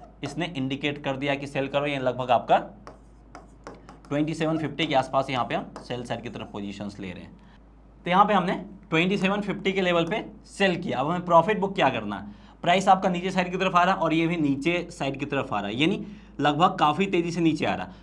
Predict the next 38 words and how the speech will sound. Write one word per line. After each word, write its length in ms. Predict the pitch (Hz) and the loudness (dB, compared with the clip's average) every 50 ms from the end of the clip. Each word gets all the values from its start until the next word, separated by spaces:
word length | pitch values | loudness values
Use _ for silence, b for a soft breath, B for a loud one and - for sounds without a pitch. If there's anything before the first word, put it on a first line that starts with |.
| B B 190 | B B -4
उसके 220 | 208 208 214 233 | -4 -2 2 2
बाद 140 | 220 220 214 | 2 4 6
यहाँ 160 | 208 202 196 | 6 4 6
पे 160 | 196 240 233 | 4 2 0
वी 200 | 175 151 170 185 | 2 2 2 0
शेप 260 | - - 202 208 208 | 2 2 2 2 2
रिकवरी 360 | 170 175 160 165 151 143 165 175 | 0 0 2 2 2 2 2 2
बना 240 | 143 127 120 113 104 | 2 0 0 0 -2
दिया 220 | 98 101 95 98 101 - | -2 -6 -6 -8 -8 -6
और 120 | 127 135 | -6 -6
जैसे 380 | 127 - 175 180 - - 226 220 | -2 -2 -2 -2 0 0 0 0
वी 200 | 180 156 165 170 | 0 0 -2 -4
शेप 300 | 165 170 190 196 196 196 | -4 -2 -4 -4 -2 -2
रिकवरी 400 | 175 160 147 160 143 131 151 175 | -6 -6 2 2 2 2 2 -2
दिखाया 460 | 160 139 131 127 - 131 131 131 135 | -2 -2 -4 0 2 4 6 8 8
है, 460 | 139 165 175 131 - - B B B B B B B B B B B - | 8 8 8 8 6 2 B B B B B B B B B B B -6
तो 80 | - 208 | -4 -4
वी 220 | 185 139 151 180 | -2 0 -2 -2
शेप 180 | 185 196 214 185 | 2 0 0 2
रिकवरी 340 | 175 190 190 196 180 190 208 208 - - | 2 2 2 4 4 4 2 0 -2 0
थोड़ा 160 | 160 170 185 | 6 8 8
बहुत 240 | 180 180 175 185 - | 8 8 2 2 0
ही 60 | 160 | 0
कंप्लीट 380 | 151 165 156 147 156 185 180 175 | 0 0 0 0 0 -2 0 0
होने 200 | 160 160 165 165 | 0 2 2 4
के 60 | 165 | 4
बाद 120 | 165 165 | 4 4
हम 260 | 160 160 165 165 165 - | 4 2 0 -4 -6 -6
इस 160 | 185 180 - 190 | -6 -4 -2 0
लेवल 220 | 165 160 165 165 | 0 0 0 0
के 100 | 160 160 | -2 -4
करीब 240 | 160 160 160 185 156 | -4 -4 -4 -4 -2
या 140 | 147 135 127 | 0 -2 -2
फिर 140 | - - | -2 -6
इस 200 | - 156 - - | -8 -8 -6 -6
लेवल 180 | 147 143 143 143 | -4 -4 -4 0
के 80 | 143 135 | 4 4
आसपास 420 | 127 127 - - 165 180 233 | 4 4 6 4 4 4 4